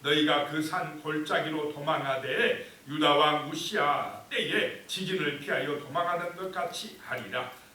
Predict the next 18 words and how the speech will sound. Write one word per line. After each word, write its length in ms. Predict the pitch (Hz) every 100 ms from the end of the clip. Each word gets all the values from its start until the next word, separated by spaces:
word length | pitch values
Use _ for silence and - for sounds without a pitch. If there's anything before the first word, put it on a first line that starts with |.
| -
나의 360 | 131 135 135
하나님 540 | 120 117 127 127 120 117
여호와께서 800 | - 214 196 175 - 190 175 175
임하실 640 | 151 220 214 - 104 -
것이요 600 | - - - 143 - - - -
모든 540 | - 214 202 220 - -
거룩한 560 | 156 165 156 156 143
자들이 560 | - 123 120 190 220 - -
주와 600 | - 131 117 117 123 123
함께 600 | 214 226 - 190 185 185
하리라." 760 | - 110 98 98 98 92 90 82 - - - - - - - - - - _
그리스도가 480 | - 135 117 110 113
재림하실 640 | 113 131 117 110 - 113 104
때에 300 | 104 95 98 - - - - _ _ _ _ _ _ _ _ _ _ _ _ _ _
이 160 | 190 196
땅에는 420 | - - 170 151
심판이 500 | 151 220 208 143 131
임하지만 440 | 120 113 110 104